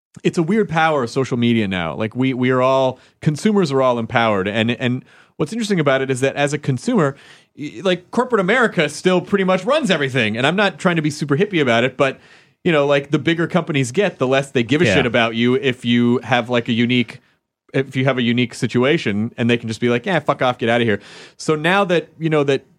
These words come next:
Speaker 1: consumers are empowered,
Speaker 2: Mm.
Speaker 1: of, i-, it's hard not to wanna rush to social media and be like, "Hey, you know, this company that says they do this thing is kind of acting like this." And I kinda,
Speaker 2: Yeah.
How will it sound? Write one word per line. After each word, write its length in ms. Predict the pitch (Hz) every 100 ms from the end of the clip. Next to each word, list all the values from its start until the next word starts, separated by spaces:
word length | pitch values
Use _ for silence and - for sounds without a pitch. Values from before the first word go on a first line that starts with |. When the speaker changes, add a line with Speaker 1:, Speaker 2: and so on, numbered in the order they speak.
| _
Speaker 1:
consumers 580 | 151 135 190 202 165 131
are 180 | 143 143
empowered, 720 | 127 - 180 262 117 120 135 - -
Speaker 2:
Mm. 240 | 104 95 123
Speaker 1:
of, 160 | 185 -
i-, 40 |
it's 240 | 214 226 -
hard 340 | 240 320 226
not 240 | 160 139 -
to 120 | 160
wanna 300 | 147 143 139
rush 300 | 131 135 -
to 80 | 143
social 260 | 147 139
media 160 | 135 131
and 20 |
be 100 | 131
like, 300 | 135 139 -
"Hey, 360 | 139 147 254 127
you 300 | 110 90 127
know, 160 | 139 156
this 160 | 147
company 460 | - 170 208 147 131
that 200 | 131 113
says 460 | 151 143 135 - 92
they 480 | 110 123 120 127
do 160 | 131 147
this 220 | 135 180
thing 240 | - 117 139
is 140 | 127
kind 180 | 135 139
of 80 | 135
acting 240 | 143 170
like 220 | 180 180
this." 260 | 175 254 -
And 100 | 120
I 60 |
kinda, 240 | - -
Speaker 2:
Yeah. 80 | 160